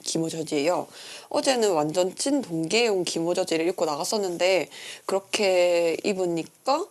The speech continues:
굉장히 따뜻하지만 조금 그거보다 얇았어도 됐을 것 같다는 생각이 들더라고요. 그래서 오늘은 요거를 입고 나가보려고 합니다. 이거 입고 위에는 작년에 매우 잘 입고 다녔던 동계 자켓을 입고 나가려고 해요.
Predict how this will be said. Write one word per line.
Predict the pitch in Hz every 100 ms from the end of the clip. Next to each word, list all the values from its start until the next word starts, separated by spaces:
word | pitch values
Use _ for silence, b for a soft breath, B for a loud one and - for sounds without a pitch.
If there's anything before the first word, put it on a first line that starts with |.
| -
굉장히 | 190 190 185
따뜻하지만 | 180 208 - 208 185 247 294
조금 | - - - - 320 339 - _
그거보다 | - 190 202 190
얇았어도 | 156 156 196 226 - 269 165 180 -
됐을 | 170 208
것 | 190
같다는 | 165 165 175
생각이 | 175 262 226
들더라고요. | 180 165 160 139 127 233 B B B
그래서 | - 170
오늘은 | 175 170 254 311 -
요거를 | 165 156 170 160
입고 | - -
나가보려고 | 147 143 151 160 170
합니다. | 190 170 - B B B -
이거 | 190 190
입고 | 196 - - 330 381 - -
위에는 | 180 170 226 359 -
작년에 | - - 170 185 196 196 170
매우 | 160 185 156
잘 | - 160
입고 | 165 165
다녔던 | 151 120 - - 147 -
동계 | - 160 170
자켓을 | 170 - 185 160
입고 | 151 -
나가려고 | 147 131 156 156 160
해요. | 180